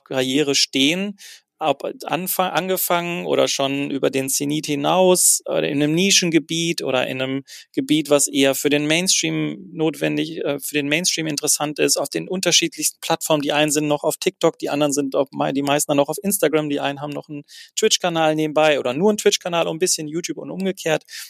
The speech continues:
Also so viele unterschiedliche Menschen mit so vielen unterschiedlichen Facetten. Dazu die ganzen Kunden, die versuchen wollen,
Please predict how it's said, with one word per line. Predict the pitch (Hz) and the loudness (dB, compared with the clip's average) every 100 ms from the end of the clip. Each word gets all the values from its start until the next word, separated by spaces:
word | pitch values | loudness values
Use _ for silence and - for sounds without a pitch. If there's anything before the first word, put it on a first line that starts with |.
| - | 2
Also | 139 | 4
so | 139 170 | 8 6
viele | 208 202 180 | 6 6 6
unterschiedliche | 156 185 156 160 151 143 | 6 4 2 0 -4 -2
Menschen | 151 - | -2 -2
mit | 143 | -4
so | 156 | -6
vielen | - 151 | -6 -6
unterschiedlichen | 156 160 151 143 135 139 | -6 -6 -6 -6 -6 -6
Facetten. | 135 - 165 135 160 - - - | -2 0 0 -4 -8 -12 -8 0
Dazu | 139 - | 0 2
die | 160 | 2
ganzen | 156 151 151 | 2 0 -2
Kunden, | - 180 202 170 | 2 2 2 -4
die | 160 | -2
versuchen | - 143 160 - 160 | 0 0 -2 -4 -4
wollen, | 143 147 151 | 0 0 0